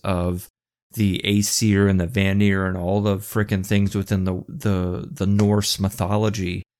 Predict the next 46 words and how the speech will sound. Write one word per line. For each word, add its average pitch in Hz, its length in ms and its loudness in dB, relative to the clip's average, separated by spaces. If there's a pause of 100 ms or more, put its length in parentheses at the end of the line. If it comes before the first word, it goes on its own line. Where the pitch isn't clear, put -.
(160)
and 107 120 2
you're 98 120 4
in 101 100 6
the 98 80 4
boat 107 320 4
and 120 100 -4
you're 95 80 -2
traveling 95 380 -2
around, 95 260 -2
like, 92 180 -4
the 90 100 -8
Lake 95 240 -2
of 92 120 -6
Nine 98 520 2
or 87 120 -2
whatever, 104 460 -2
like, 90 260 -4 (360)
you, 113 320 -2
you, 120 340 -8
you're 120 220 2
in, 104 200 2 (320)
at 120 140 0
least 123 220 -2
for 98 120 -2
me, 127 340 4
the 104 100 4
way 98 160 2
that 95 160 0
I 92 80 -2
play - 180 -2
that 92 220 -4
game, 117 280 -2
I'm 95 140 -2
invested 101 440 -4
in 92 120 -2
that 90 140 -6
story. 131 400 -2
I 92 60 2
never 160 380 2
wanted 107 360 0
to 98 80 -6
get 90 180 -6
out 120 160 -4
of 98 120 -8
the 85 80 -8
boat. 120 520 -6